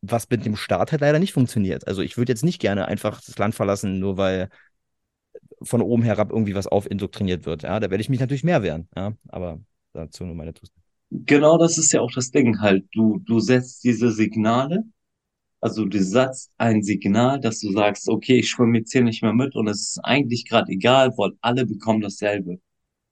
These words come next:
Speaker 2: Der eine investiert mehr Energie und der eine investiert weniger Energie, aber er bekommt tr-, trotzdem das Gleiche. Das sind ja die falschen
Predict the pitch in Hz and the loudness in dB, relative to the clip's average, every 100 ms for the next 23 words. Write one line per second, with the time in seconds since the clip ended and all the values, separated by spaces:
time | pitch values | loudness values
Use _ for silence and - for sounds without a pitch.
0 | _ _ _ _ _ _ _ _ 240 123 | _ _ _ _ _ _ _ _ -10 -6
1 | - - - 135 139 123 120 117 - - | -4 -2 2 4 4 4 2 2 -4 -2
2 | 123 - 123 147 147 135 131 135 160 - | -2 0 0 0 -2 -4 -4 -2 -2 -4
3 | - 104 101 - 107 107 101 - - 107 | -10 -8 -4 -2 0 -2 -4 -6 -2 -2
4 | 98 95 - 101 - _ - 117 147 139 | -2 -6 0 0 0 _ 2 2 4 2
5 | 139 131 135 123 135 156 - 98 98 98 | 2 2 2 2 2 2 0 0 2 2
6 | 98 123 110 - 113 120 _ - 143 143 | 0 0 0 -2 -12 -14 _ -2 0 2
7 | 127 110 101 98 - 117 131 143 95 95 | 2 2 0 -4 -2 0 0 0 0 0
8 | 113 110 101 98 95 123 113 - 113 113 | 2 0 0 -2 0 0 2 2 2 0